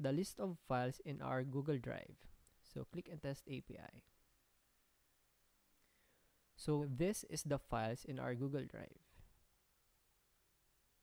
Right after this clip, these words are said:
Next, for the single files,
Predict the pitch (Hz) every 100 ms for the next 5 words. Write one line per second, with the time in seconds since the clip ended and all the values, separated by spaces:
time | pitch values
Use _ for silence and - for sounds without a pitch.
0 | _ _ _ _ _ _ _ - 139 196
1 | - - - _ _ _ _ _ 131 143
2 | - 202 226 240 - 135 165 208 - -